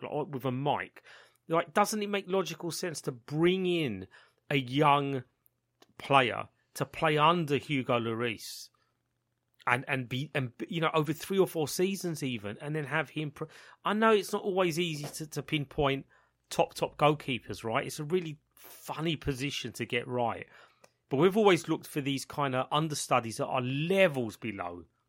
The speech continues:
Levels below. They're, they're number twos and number threes.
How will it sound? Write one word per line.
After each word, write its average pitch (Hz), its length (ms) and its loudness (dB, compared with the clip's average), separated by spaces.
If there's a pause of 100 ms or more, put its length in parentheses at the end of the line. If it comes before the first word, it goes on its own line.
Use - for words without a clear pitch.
(200)
Levels 220 520 4
below. 101 360 -4
They're, 151 160 -4
they're 180 120 2
number 180 440 4
twos 170 400 0
and 147 100 -6
number 139 220 0
threes. 117 460 -4